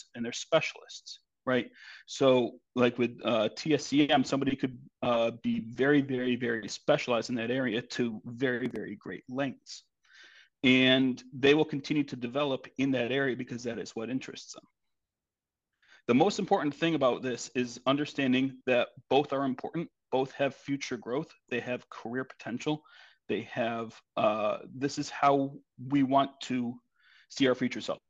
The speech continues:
This is where we want our career to grow, right? And it's important to know that you can change this. So you can try to be broad, uh, and go across a bunch of different areas, but if you find an area that you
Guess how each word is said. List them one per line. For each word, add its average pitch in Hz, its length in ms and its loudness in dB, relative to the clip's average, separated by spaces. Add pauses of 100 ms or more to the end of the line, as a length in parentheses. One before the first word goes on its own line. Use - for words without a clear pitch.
(220)
This 120 140 -10
is 131 100 -6
where 135 140 0
we 135 80 0
want 127 220 -2
our 113 60 -6
career 113 280 -6
to 113 140 -10
grow, 113 360 -2 (280)
right? 127 220 0 (600)
And 127 520 4 (760)
it's 147 160 0
important 175 420 -2
to 170 80 -2
know 151 200 4
that 139 240 0
you 135 180 -6
can 151 160 -8
change 165 420 -6
this. - 300 -14 (880)
So 120 360 2 (300)
you 147 160 -2
can 175 320 0
try 147 240 0
to 170 120 -4
be 127 140 -2
broad, 117 420 -4 (480)
uh, 120 340 0
and 120 220 0
go 123 160 -2
across 117 260 -2
a - 20 -20
bunch 123 220 -6
of 127 40 -20
different 120 220 -8
areas, 117 180 -6
but 120 120 -8
if - 80 -10
you 117 40 -8
find 147 240 -2
an 143 120 0
area 135 260 -2
that 127 180 -4
you 127 160 -12